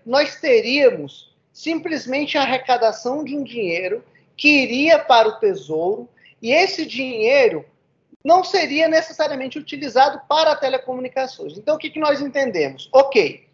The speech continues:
o espectro vale cinquenta bilhões de reais, esse é o mínimo que eu espero receber em termos de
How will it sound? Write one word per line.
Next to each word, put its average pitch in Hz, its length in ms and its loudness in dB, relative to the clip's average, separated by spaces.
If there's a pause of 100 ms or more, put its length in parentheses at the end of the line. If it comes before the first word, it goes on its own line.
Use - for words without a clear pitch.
(140)
o 214 80 -10
espectro 262 540 -2
vale 233 220 2
cinquenta 240 500 -8
bilhões 220 380 -6
de 208 80 -10
reais, 175 560 0 (260)
esse 247 240 2
é 294 60 6
o 254 100 -2
mínimo 330 480 -4
que 320 100 -8
eu 311 80 -6
espero 247 540 0 (340)
receber 233 680 2
em 226 100 -4
termos 220 440 -4
de 220 240 -12